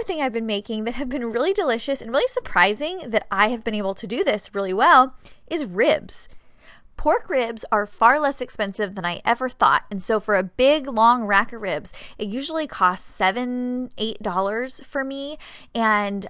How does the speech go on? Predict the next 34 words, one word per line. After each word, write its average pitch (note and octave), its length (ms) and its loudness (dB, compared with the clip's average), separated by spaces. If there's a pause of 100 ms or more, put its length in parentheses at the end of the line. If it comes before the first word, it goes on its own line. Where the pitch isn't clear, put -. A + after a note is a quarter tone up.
(120)
I A3+ 80 4
look B3 220 0
for D4+ 180 0
it B3 80 2
when A#3 140 -2
it's G3 160 -6
on G3+ 160 2
sale, G3 460 4
and A3 200 -2
I G3 60 -2
either F#3 600 -2
freeze B3 460 -4
it D#4+ 220 0
if G#3 160 -6
I'm G3+ 80 -6
not G3 160 0
gonna G#3 100 -8
use G#3+ 180 -6
it C4+ 120 -6
right B3+ 160 -4
away, C4 420 -2
and G#3 140 -6
then G#3 80 0
I F#3 100 -2
have F#3+ 240 -4
it - 460 -8
whenever G3 400 -4
it's - 160 -10
convenient G#3+ 440 -6
for C#4 140 -8
me, C#4 240 -10 (320)
or A3+ 480 2 (100)
it - 160 -10
makes - 520 -10